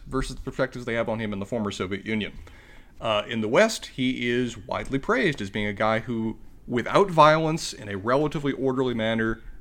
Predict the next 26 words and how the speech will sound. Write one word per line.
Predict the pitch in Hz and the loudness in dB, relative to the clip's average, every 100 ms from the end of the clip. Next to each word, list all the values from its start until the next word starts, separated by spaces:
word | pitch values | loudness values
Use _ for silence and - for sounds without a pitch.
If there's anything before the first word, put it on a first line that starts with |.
| - | -14
s-, | - - - - | -14 -18 -20 -4
resolved | 147 127 139 135 143 135 123 | 0 2 4 6 4 2 -2
the | 127 | -6
Cold | - 123 120 | -2 -2 -2
War | 104 98 87 - - - - | -4 -6 -6 -10 -16 -18 -10
in | 110 | -6
a | |
way | 110 120 | 0 0
that | 113 | 0
it | 113 | -2
could | - | -4
have | 123 | -2
gone | 120 113 110 | 0 0 0
far | 117 110 | 0 0
worse | 104 107 101 | 0 -2 -4
for | - | -2
the | 135 | 0
rest | 151 156 | 0 -2
of | - | -4
the | 104 | -8
world. | - - - - - - - - | -10 -14 -14 -14 -14 -14 -10 0
In | 131 139 | 4 8
Russia, | 233 330 302 226 | 6 6 4 4
he's | - 180 135 | 0 -6 -6
widely | 120 120 151 165 139 135 | -4 0 2 0 -2 -2
despised. | 110 113 95 - - - 104 82 78 80 - - - | -2 -6 -4 -2 -2 -4 -8 -8 -8 -10 -6 -6 -6